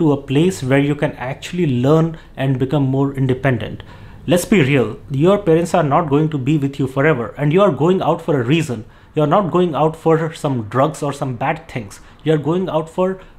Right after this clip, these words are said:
quality education. If for the right reasons, if you leave your family behind and pursue knowledge, you have to do that. If not,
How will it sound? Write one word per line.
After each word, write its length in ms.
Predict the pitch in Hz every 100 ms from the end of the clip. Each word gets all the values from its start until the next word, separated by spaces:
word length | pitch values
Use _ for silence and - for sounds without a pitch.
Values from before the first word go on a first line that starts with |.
| -
quality 460 | - 156 156 160 135
education. 580 | 123 - 156 156 98 - - - -
If 260 | - 262 269
for 260 | - -
the 140 | 147 123
right 360 | 127 214 208
reasons, 500 | 190 202 143 123 - - -
if 240 | 160 180 196
you 280 | 196 165 -
leave 260 | 131 156 175
your 100 | 170
family 400 | 160 151 143 151
behind 520 | 123 120 160 123 113 - - - -
and 240 | 147 147 -
pursue 340 | 160 - 175
knowledge, 640 | 120 131 190 120 107 - - - - - - - - - - -
you 120 | 139
have 240 | 165 165
to 80 | 135
do 160 | 139 117
that. 260 | 104 - - - - - - -
If 180 | 160 -
not, 240 | 170 233